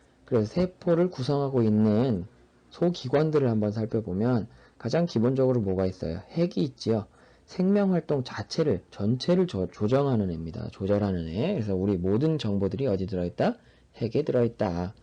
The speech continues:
그 다음에 뭐가 있어요? 네, 미토콘드리아라는 게 있죠. 미토콘드리아는 뒤에 배울 호흡하고 아주 밀접한 관련이 있는데 그냥 그 정도 관계만 있다 알아두시면 되고,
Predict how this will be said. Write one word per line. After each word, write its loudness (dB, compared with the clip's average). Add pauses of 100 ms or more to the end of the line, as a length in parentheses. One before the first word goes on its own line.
(400)
그 -2
다음에 4
뭐가 4
있어요? 2 (1300)
네, -14
미토콘드리아라는 -2
게 -8
있죠. -4 (360)
미토콘드리아는 2 (320)
뒤에 4
배울 4
호흡하고 2
아주 2
밀접한 0
관련이 4
있는데 2
그냥 0
그 -6
정도 0
관계만 0
있다 0
알아두시면 -4
되고, 0